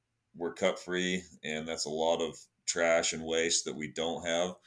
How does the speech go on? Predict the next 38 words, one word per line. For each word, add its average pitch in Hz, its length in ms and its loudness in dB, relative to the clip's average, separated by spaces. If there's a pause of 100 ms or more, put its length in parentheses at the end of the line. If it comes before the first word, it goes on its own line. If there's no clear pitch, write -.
(440)
So 80 480 4
when 85 340 0
you 82 580 0 (500)
get 95 200 2
your 92 100 -2
bib 92 420 4 (240)
and 80 260 -4
your 78 480 -2 (600)
race 110 280 4
shirt, 98 360 4
make 92 160 -2
sure 92 160 0
you 85 120 -2
get 90 140 2
your 78 140 -6
cup 98 360 2
if 85 140 -8
you 87 60 -4
signed 92 300 2
up 90 140 0
for 90 140 -6
one. 92 520 0
If 82 220 -4
not, 85 480 0
they 82 120 -2
can 78 180 -10
be 78 100 -4
purchased, 95 600 -2
or 78 500 -2
a 80 40 0
lot 85 240 2
of 82 100 -2
you 80 180 -4
have 82 240 2
them 82 120 -10
from 76 340 -4
previous 80 480 -4
races. 87 560 2